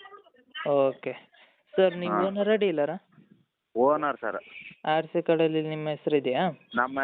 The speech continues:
Speaker 2: ಎಲ್ಲ ನಮ್ಮ ಹೆಸರಲ್ಲೇ ಇದೆ, ನಾವೇ ಓನರು. ಗಾಡಿ
Speaker 1: ಓಕೆ.
Speaker 2: ಚೆನ್ನಾಗಿದೆ ಸರ್.
Speaker 1: ಟ್ರಾನ್ಸ್‌ಫರ್ ನೀವೇ ಮಾಡ್ತೀರಾ, ಅಲ್ಲ ಅವರೇ ಮಾಡ್ಕೊಳ್ಬೇಕಾ?
Speaker 2: ಗಾಡಿ ನಾವೇ ಮಾ-, ಸಿ ಸಿ ಕಿಟ್ ಕೊಡ್ತೇವೆ ಸರ್. ಬೇರೆ ಔಟ್ ಆಫ್ ಡಿಸ್ಟ್ರಿಕ್ಟ್ ಆದರೆ ಇಲ್ಲೇ ಇದ್ರೆ ನಾವು ಡಾಕ್ಯುಮೆಂಟ್ಸ್ ಇದು ಮಾಡ್ತೀವಿ.
Speaker 1: ಓಕೆ ಸರ್.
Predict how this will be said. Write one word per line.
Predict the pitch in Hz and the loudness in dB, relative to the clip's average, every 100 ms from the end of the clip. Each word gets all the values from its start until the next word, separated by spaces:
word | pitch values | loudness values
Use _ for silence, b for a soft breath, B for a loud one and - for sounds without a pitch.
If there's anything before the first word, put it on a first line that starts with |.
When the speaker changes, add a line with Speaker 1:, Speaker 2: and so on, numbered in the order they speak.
| 131 | 0
Speaker 2:
ಎಲ್ಲ | 127 131 | 0 0
ನಮ್ಮ | 123 123 | 0 -2
ಹೆಸರಲ್ಲೇ | 120 127 123 | -4 -2 -2
ಇದೆ, | 113 113 | 0 -2
ನಾವೇ | 123 117 123 120 | -2 -2 0 -2
ಓನರು. | 117 120 110 120 135 - - 104 | -2 0 0 0 -2 -6 -12 -2
ಗಾಡಿ | 117 127 | 2 2
Speaker 1:
ಓಕೆ. | 120 | 0
Speaker 2:
ಚೆನ್ನಾಗಿದೆ | 120 127 117 110 | -4 -4 -4 -6
ಸರ್. | 104 - _ _ _ _ _ - | -8 -10 _ _ _ _ _ -4
Speaker 1:
ಟ್ರಾನ್ಸ್‌ಫರ್ | 165 170 - 180 | -2 -2 0 0
ನೀವೇ | 170 170 170 | 0 -4 -4
ಮಾಡ್ತೀರಾ, | 165 156 175 | -4 -4 0
ಅಲ್ಲ | 220 208 | 2 4
ಅವರೇ | 180 170 | 4 2
ಮಾಡ್ಕೊಳ್ಬೇಕಾ? | 165 156 160 143 135 139 - _ _ _ _ _ _ _ _ _ _ _ - | -2 -2 -2 -2 -4 -8 -10 _ _ _ _ _ _ _ _ _ _ _ -4
Speaker 2:
ಗಾಡಿ | 143 151 | -2 0
ನಾವೇ | 139 151 | 0 0
ಮಾ-, | 143 131 120 117 113 113 113 | 0 0 2 2 2 2 0
ಸಿ | 110 - | -2 -6
ಸಿ | - - | -8 -4
ಕಿಟ್ | 170 | -4
ಕೊಡ್ತೇವೆ | - 131 110 | -2 -2 -2
ಸರ್. | 110 101 | -4 -4
ಬೇರೆ | 117 120 117 | -4 -4 -4
ಔಟ್ | 113 104 | -6 0
ಆಫ್ | 117 - | 0 0
ಡಿಸ್ಟ್ರಿಕ್ಟ್ | 110 - 110 | -4 -4 -2
ಆದರೆ | 117 147 | 0 0
ಇಲ್ಲೇ | 135 | 0
ಇದ್ರೆ | 143 180 | -2 -2
ನಾವು | 190 127 | -2 0
ಡಾಕ್ಯುಮೆಂಟ್ಸ್ | 104 - 95 - | -2 -4 -8 -6
ಇದು | 85 | -6
ಮಾಡ್ತೀವಿ. | 85 - _ _ 147 | -6 -12 _ _ -10
Speaker 1:
ಓಕೆ | 139 131 120 - 123 | -8 -8 -10 -12 -14
ಸರ್. | - 123 127 | -8 -10 -10